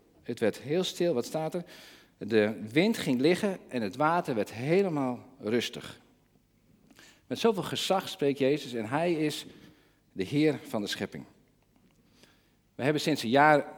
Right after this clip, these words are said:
een hond. En die hond die moet ook naar ons luisteren. En dan, eh, soms doet de hond, Roos is dat,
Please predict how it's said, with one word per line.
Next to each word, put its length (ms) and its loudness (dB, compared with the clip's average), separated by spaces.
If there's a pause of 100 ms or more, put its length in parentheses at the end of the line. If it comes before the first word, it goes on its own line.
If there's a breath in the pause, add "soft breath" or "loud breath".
een 120 -4
hond. 440 0 (360 soft breath)
En 100 -6
die 100 -2
hond 160 0
die 100 -4
moet 120 4
ook 260 2
naar 320 0
ons 180 -4
luisteren. 520 4 (1000 soft breath)
En 180 -6
dan, 260 0 (220)
eh, 300 -2
soms 300 2
doet 180 0
de 60 -8
hond, 220 0
Roos 380 4
is 100 -6
dat, 300 0